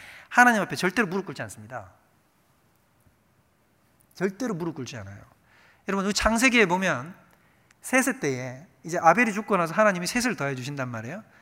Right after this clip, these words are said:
셋을 주시면서 언제 사람들이 비로소 여호와를 경외하기 시작하냐 하면 셋이 아들을 낳아요. 그 아들의 이름을 뭐라고 짓냐면 에노스라고 이름을 지어줍니다. 에노스라고 이름을 지으면서 그때 뭐라고 딱 뒤에 붙냐면 비로소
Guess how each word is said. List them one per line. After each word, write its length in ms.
셋을 320
주시면서 640
언제 240
사람들이 500
비로소 520
여호와를 400
경외하기 420
시작하냐 500
하면 340
셋이 360
아들을 420
낳아요. 360
그 120
아들의 320
이름을 260
뭐라고 320
짓냐면 500
에노스라고 760
이름을 260
지어줍니다. 640
에노스라고 640
이름을 320
지으면서 580
그때 240
뭐라고 300
딱 220
뒤에 140
붙냐면 560
비로소 640